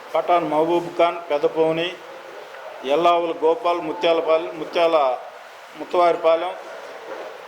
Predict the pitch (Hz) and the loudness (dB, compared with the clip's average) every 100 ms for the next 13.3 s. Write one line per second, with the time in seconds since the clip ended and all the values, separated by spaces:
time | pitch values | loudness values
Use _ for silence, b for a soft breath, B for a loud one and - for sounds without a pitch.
0 | - - - - - - - 147 165 175 | -20 -20 -20 -20 -18 -18 -12 -4 -2 2
1 | 190 175 147 117 - - - - - - | 4 6 4 2 -6 -14 -14 -14 -12 -2
2 | 156 175 - - - - - - - - | -2 -2 -8 -14 -14 -14 -12 -12 -14 -16
3 | - - - - - - - - - - | -12 -12 -10 -14 -16 -18 -20 -20 -18 -10
4 | 160 160 196 180 170 175 196 208 - - | -8 -2 0 2 0 0 0 -2 -10 -16
5 | - - 147 147 165 165 156 160 170 185 | -16 -2 0 0 -2 -2 2 2 2 -6
6 | - - 143 170 180 175 143 117 - - | -12 0 2 2 0 -2 -2 -4 -12 -12
7 | 143 156 156 175 170 160 165 185 - - | -2 -2 2 2 2 2 0 0 -2 -12
8 | - - - - - - - - - - | -16 -18 -20 -20 -20 -20 -20 -20 -20 -20
9 | - 139 160 175 170 147 143 139 127 113 | -16 -2 0 2 0 0 -2 -2 -2 -4
10 | 107 - 147 151 175 175 170 156 135 147 | -10 -4 0 0 0 0 0 0 0 0
11 | 160 165 160 - 160 170 151 147 151 147 | 4 4 2 -2 0 4 4 2 0 -2
12 | 147 147 143 143 123 143 139 139 147 147 | 0 0 2 2 2 0 0 0 0 2
13 | 160 151 | 2 2